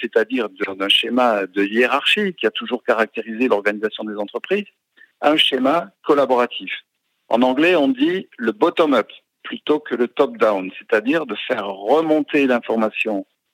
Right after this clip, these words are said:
de la base vers le haut plutôt que de la faire descendre, ou encore, euh, tout simplement être à l'écoute, euh, de tous au lieu de ne faire que donner des ordres. Là ég-,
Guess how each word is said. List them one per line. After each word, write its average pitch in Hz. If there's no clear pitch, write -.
de 127
la 127
base 110
vers 90
le 113
haut 202
plutôt -
que -
de 104
la 104
faire -
descendre, 107
ou 139
encore, 139
euh, 98
tout -
simplement 107
être -
à 98
l'écoute, 101
euh, 104
de 101
tous -
au 107
lieu 113
de 110
ne 104
faire 147
que 143
donner 113
des 113
ordres. 90
Là 160
ég-, 131